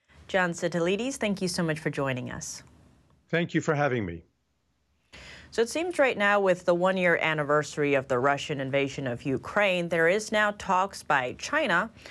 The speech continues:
Speaker 1: that there's gonna be, you know, a potential peace deal. That's what China's trying to do in terms of Russia and Ukraine. What do you make of that, especially with China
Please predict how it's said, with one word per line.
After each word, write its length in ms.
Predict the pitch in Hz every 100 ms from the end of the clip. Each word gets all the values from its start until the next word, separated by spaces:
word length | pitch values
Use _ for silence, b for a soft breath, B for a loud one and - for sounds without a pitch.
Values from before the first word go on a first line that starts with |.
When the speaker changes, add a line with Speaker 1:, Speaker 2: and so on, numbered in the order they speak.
| B B
Speaker 1:
that 200 | 185 175
there's 280 | 175 180 175
gonna 200 | 190 311
be, 400 | 302 247 220 208 - 196
you 140 | 202
know, 240 | 160 151
a 160 | 135 160
potential 600 | 156 170 196 180 180 156
peace 400 | - - 170 156
deal. 220 | - 127 117
That's 260 | 127 -
what 100 | 139
China's 400 | - 143 131 127
trying 280 | - 139 127
to 100 | 139
do 180 | 131 123
in 140 | 117
terms 280 | - 139 123
of 140 | 120
Russia 300 | 131 131 -
and 200 | 104 131
Ukraine. 400 | 127 98 151 131 - B B
What 180 | 262 -
do 60 | 466
you 160 | 453
make 280 | 233 190 190
of 140 | 180 151
that, 200 | 131 131
especially 460 | 139 - 175 170
with 260 | 160 139 139
China 640 | - - 165 156 135 113